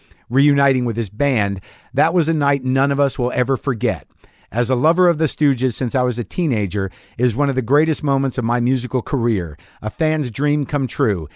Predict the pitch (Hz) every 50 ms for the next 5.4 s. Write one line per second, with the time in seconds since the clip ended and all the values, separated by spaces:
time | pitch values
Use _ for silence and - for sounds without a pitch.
0 | - _ _ - 98 120 147 156 170 175 156 - - 165 156 156 151 131 120 -
1 | - - 156 165 - _ - 170 175 - - 170 165 156 143 - - - 151 139
2 | 120 - 113 104 95 92 - - - - 120 120 123 120 127 160 160 156 - -
3 | 165 156 156 151 - 139 127 131 143 151 123 139 131 131 135 139 175 185 160 170
4 | 170 170 156 - - - 175 170 170 165 139 135 113 110 123 139 147 139 - -
5 | - 151 135 123 110 107 -